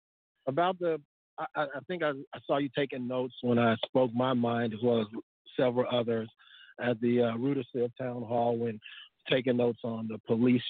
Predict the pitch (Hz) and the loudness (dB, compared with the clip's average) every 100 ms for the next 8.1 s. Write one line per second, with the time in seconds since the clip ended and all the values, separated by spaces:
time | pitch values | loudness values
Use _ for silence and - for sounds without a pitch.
0 | - - 127 120 113 - _ _ - 107 | -6 -2 2 2 0 -10 _ _ -14 -8
1 | 110 127 120 117 117 - 113 98 127 127 | 0 0 2 0 0 -2 -8 -4 0 0
2 | 120 117 110 117 110 113 110 113 113 113 | -2 -4 -8 -8 -8 -10 -10 -10 -10 -10
3 | 110 - - - _ - 139 127 120 131 | -10 -16 -20 -20 _ -2 2 2 2 2
4 | 127 117 110 - 120 - - 123 123 120 | 4 2 0 -2 -4 -4 -2 0 2 0
5 | 117 - _ - 120 110 107 - 135 131 | -2 -6 _ -2 2 2 0 0 0 0
6 | 135 127 117 117 127 131 127 120 113 110 | -4 -4 -6 -8 -6 -4 -6 -8 -10 -6
7 | 127 120 131 127 - - 143 143 143 143 | -6 -6 -8 -8 -10 -2 2 4 2 2